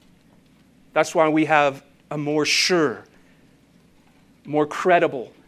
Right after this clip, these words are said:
in the sense of a more foundational, clear,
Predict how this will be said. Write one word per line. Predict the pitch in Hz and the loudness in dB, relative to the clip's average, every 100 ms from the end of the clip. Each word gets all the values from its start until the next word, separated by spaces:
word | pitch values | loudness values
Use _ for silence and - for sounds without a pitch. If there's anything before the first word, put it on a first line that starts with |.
| _ _ - | _ _ -10
in | 160 151 | -6 -4
the | |
sense | 147 185 156 | -2 0 0
of | 170 147 - | -2 -2 -2
a | 151 | -2
more | 151 143 | -2 -2
foundational, | - 165 160 160 175 - 180 170 | 2 2 4 4 2 2 -2 -2
clear, | 165 - 165 160 160 170 | -6 -6 0 0 0 -4